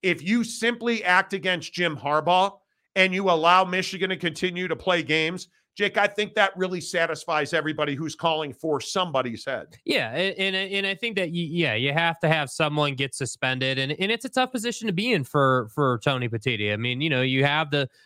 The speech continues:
Speaker 2: responsibility of the overall health of your conference, but you also have the responsibility, uh, of saving face for your conference. Like, y-, y-, there,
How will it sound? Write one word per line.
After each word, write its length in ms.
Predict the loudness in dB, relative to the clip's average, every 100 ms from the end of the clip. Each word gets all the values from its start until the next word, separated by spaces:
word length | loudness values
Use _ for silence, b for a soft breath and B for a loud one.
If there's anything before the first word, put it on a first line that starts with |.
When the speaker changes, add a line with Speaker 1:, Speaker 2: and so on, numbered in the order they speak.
| b
Speaker 2:
responsibility 1000 | 0 4 0 0 -4 -2 0 2 2 2
of 180 | 0 2
the 140 | 2
overall 340 | 2 2 2 2
health 380 | 0 0 0
of 120 | -2 -2
your 140 | -2
conference, 640 | 0 0 0 -4 -4 -6 _ _ 0
but 220 | 0 2
you 120 | 2
also 300 | 2 2 0
have 220 | 0 0
the 100 | 0
responsibility, 1200 | -2 0 0 0 0 -2 0 2 2 2 0 -2 _ _ 0
uh, 260 | 2 2 2
of 260 | 2 2
saving 400 | 0 -4 -2 -4
face 380 | -4 -2 -2 -4
for 240 | -4 -2 0
your 160 | -2
conference. 680 | 0 0 0 -2 -2 -2 -2
Like, 220 | -2 -2
y-, 80 | -8 -8
y-, 260 | -8 -6
there, 320 | 0 2 2